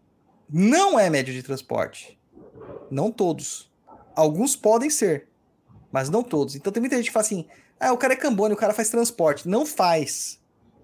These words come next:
O Cambone, ele é um mé-, é um, um médium de sustentação. Aquele cara que doa ectoplasma durante a gira, mas é uma doação muito mínima pra manter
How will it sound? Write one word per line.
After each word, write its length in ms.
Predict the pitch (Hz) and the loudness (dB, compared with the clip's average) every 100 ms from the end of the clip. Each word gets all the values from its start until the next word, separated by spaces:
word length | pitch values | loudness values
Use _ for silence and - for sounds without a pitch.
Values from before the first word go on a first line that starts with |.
| - - | -20 -18
O 60 | - | -4
Cambone, 600 | - 185 151 220 247 196 | -2 0 2 2 2 0
ele 200 | 170 180 | 0 0
é 40 | |
um 60 | 170 | -2
mé-, 320 | 156 185 196 | 0 -2 0
é 120 | 160 | 0
um, 260 | 160 160 156 | 0 -2 -6
um 100 | 151 | -4
médium 380 | 151 156 214 220 | -2 0 2 0
de 180 | 170 170 | -2 -4
sustentação. 2000 | - - - - 262 320 302 - - 226 262 - 226 226 - - 160 135 107 - - _ _ _ _ - | -6 -6 -6 -2 0 2 2 -2 -2 -2 -2 -2 -2 0 -4 -2 -2 -2 -8 -16 -20 _ _ _ _ -10
Aquele 320 | - 160 156 | -6 -4 -4
cara 260 | - 151 | 0 0
que 200 | 160 233 233 | 0 -4 -10
doa 680 | 151 139 170 214 160 120 - | -4 0 2 4 2 2 -2
ectoplasma 760 | 135 131 - 151 147 127 120 127 | -8 -8 -8 -8 -2 0 0 -2
durante 380 | 127 131 123 151 | -4 -4 -4 -4
a 60 | |
gira, 240 | 160 180 208 | -4 -4 -2
mas 120 | 202 | -2
é 60 | 220 | -2
uma 100 | 226 | 0
doação 300 | 226 - 247 | 0 0 -2
muito 300 | 220 220 269 | -2 -4 -4
mínima 600 | 233 170 185 190 117 - _ _ _ _ | -2 -2 -2 -2 -4 -6 _ _ _ _
pra 160 | - 165 | -2 2
manter 640 | 196 208 - 175 202 214 | 2 0 0 2 2 0